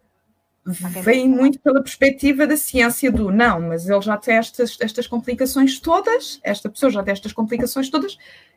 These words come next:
Speaker 2: com mais isto não irá ter, assim, grande qualidade de vida, não é? Não sabemos.
Speaker 1: Exato.
Speaker 2: E, e, e custa muito. Porque acho que
Speaker 1: Exato.
Speaker 2: quando se, espero que não cheguemos a esse ponto, como vimos em outros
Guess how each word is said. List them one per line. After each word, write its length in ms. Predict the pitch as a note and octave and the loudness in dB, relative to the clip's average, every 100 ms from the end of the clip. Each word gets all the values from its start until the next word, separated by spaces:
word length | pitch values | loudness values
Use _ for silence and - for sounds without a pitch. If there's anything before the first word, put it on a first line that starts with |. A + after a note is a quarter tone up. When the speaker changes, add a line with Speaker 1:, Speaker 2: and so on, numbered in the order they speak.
| - | 4
Speaker 2:
com 160 | E4+ | 6
mais 320 | C#4 B3 B3+ B3+ | 8 8 6 4
isto 440 | D4+ - - F4+ | 2 0 -8 -2
não 160 | E4+ E4+ | -2 0
irá 380 | F4+ E4+ - F#4+ | 2 4 4 2
ter, 220 | - E4+ F4 D#4+ | -2 -4 -2 -8
assim, 300 | - F#4 E4 | -8 -8 0
grande 280 | D4 D#4 | 2 2
qualidade 460 | - D4+ D4 D4+ C4+ | 2 2 4 4 2
de 60 | C4 | 2
vida, 400 | A#3 G3+ F3 - | 0 2 0 0
não 240 | F#3+ F#3+ | 2 4
é? 180 | F#3+ C4 - _ - | 4 2 -6 _ -2
Não 160 | F3+ | 0
sabemos. 600 | F#3 B3 G#3+ F3+ D3 - - _ _ _ - _ | 2 2 4 2 0 -6 -16 _ _ _ -20 _
Speaker 1:
Exato. 260 | E3+ - - _ _ | -16 -14 -16 _ _
Speaker 2:
E, 120 | - F#3+ | -2 0
e, 680 | F#3 G3 D3 - - - D3 | 0 -2 -4 -8 -12 -12 -12
e 60 | |
custa 300 | - D3+ - | -8 -8 -4
muito. 400 | F3 C3 C3+ - - - _ _ _ _ _ _ | -4 -2 -6 -10 -18 -18 _ _ _ _ _ _
Porque 200 | - - | -14 -6
acho 160 | C#3 D3+ | -6 -6
que 80 | D3+ | -10
Speaker 1:
Exato. 100 | - | -6
Speaker 2:
quando 160 | D#3 | -6
se, 480 | D3+ - - - - | -6 -10 -10 -12 -12
espero 400 | - - G3+ F#3 | -12 0 2 4
que 60 | G#3 | 2
não 100 | G3 | -2
cheguemos 360 | G3 F#3 G3 G3 | -2 -2 -2 -2
a 40 | |
esse 120 | F#3+ | -6
ponto, 380 | - F3+ G3 G#3 | -8 -8 -6 -8
como 160 | G3+ F#3 | -6 -6
vimos 320 | F3+ F#3 F3+ | -4 -6 -4
em 100 | F3+ | -6
outros 160 | F3+ | -8